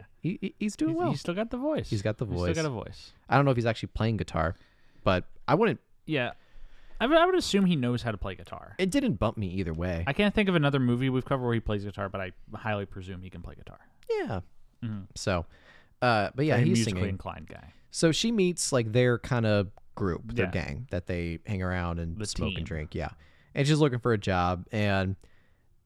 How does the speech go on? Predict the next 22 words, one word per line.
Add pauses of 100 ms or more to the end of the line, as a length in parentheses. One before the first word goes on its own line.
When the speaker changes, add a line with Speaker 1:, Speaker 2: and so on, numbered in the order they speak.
(880)
Speaker 1:
tell,
remind
me
what
happens
in
this
part,
Jeff,
because (840)
Speaker 2:
Well, (180)
the
Speaker 1:
Bobby
tells
a
story
Speaker 2:
Yes,
he
Speaker 1:
that
Speaker 2:
tell
Speaker 1:
disturbs
Percy.